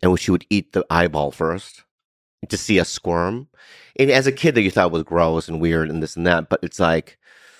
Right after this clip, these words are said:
you know, when Kalila does it, it just kind of like, I don't know, it just make, fe-, makes, makes me feel like at home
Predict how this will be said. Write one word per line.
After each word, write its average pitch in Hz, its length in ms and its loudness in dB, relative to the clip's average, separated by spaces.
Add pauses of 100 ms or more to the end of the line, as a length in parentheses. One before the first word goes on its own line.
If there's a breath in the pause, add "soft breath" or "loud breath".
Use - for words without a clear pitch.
(400 soft breath)
you 95 100 -4
know, 82 420 0
when 92 160 0
Kalila 110 500 4
does 82 240 0
it, 80 320 -2
it 85 100 -4
just - 200 -12 (120)
kind 95 220 0
of 80 160 0
like, 80 280 -2 (320)
I - 100 -4
don't 117 120 0
know, 104 60 2
it - 60 -2
just - 180 -12 (800)
make, - 240 0
fe-, 98 220 0
makes, 90 280 0
makes 87 180 0
me - 80 -2
feel 95 140 2
like - 240 0
at 78 120 2
home 98 460 0